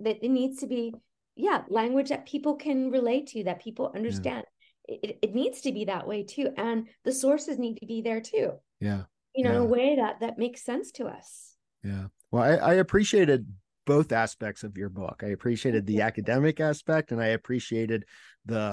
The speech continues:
Speaker 2: um, personal that you brought in, and, but also the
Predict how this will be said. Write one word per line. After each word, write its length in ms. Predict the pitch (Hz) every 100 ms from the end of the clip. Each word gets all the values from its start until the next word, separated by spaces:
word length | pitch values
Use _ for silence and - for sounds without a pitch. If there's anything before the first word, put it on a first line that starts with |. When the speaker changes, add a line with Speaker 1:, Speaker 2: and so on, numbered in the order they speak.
| 104
Speaker 2:
um, 160 | 98 -
personal 600 | - 147 - 185 196 202 -
that 180 | 113 -
you 120 | 120
brought 280 | 117 113 117
in, 360 | 120 131 127 -
and, 300 | 127 120 -
but 160 | 156
also 600 | 147 170 - 180 165 147 - - _ -
the 360 | 143 139 131